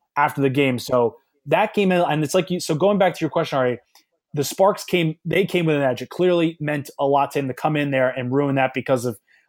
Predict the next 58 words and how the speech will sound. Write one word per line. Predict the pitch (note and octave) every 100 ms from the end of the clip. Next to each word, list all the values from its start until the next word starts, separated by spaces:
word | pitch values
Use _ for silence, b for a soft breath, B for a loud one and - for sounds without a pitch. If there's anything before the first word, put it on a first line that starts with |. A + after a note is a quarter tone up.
| -
obviously, | C#3+ C#3 C#3 C3+
there's | C3 B2+
a | B2
rivalry | C3 C#3 C3 C3
there | B2 B2+
and | B2
these | A#2+
teams | - C#3 A#2+
don't | B2+
like | C#3 C3 -
each | B2+
other. | A2+ G2+ b b _
But | G3
I | G#3+
think | E4 F4
you | B3
make | G#3+ F#3+
a | E3+
good | E3+
point. | - F#3
Like, | D3 C3 -
I | E3 A3
think | - A#3+
that | A3 G#3+
these | F3+ D#3+ C3+
ring | D3 E3+
ceremonies | - D3+ C#3 C3+
playing, | - - F3 F3 E3+ E3 b b b b _
there's | - D3
a | C3
lot | B2 D3+ F3
of |
emotion. | F3 E3 D#3+ D#3 E3 D#3
There's | C3+
a | B2
lot | B2 C3+ D#3+ -
to | D#3+
be | D#3 D#3 E3 - E3 C#3
going | D#3 E3 D3+
on. | C#3 C3+ C#3 C#3
There's, | B2+ B2 A2+ b b -
you're | C3
getting | A#2+ E3+ F3
the | E3
rings. | D3+ D3+ D3+
You're | B2+
starting | B2 - D#3 E3+ E3
a |
new | D#3+ D3
season. | - D3+ C#3 C#3+
It's | C3
this | D3 -
awkward | D#3 E3+ E3+ D3+
limbo | D3 D#3 C3+
'cause | C#3+ B2
you're | C3
looking | C3+ E3 E3 D3
back | D3 C#3+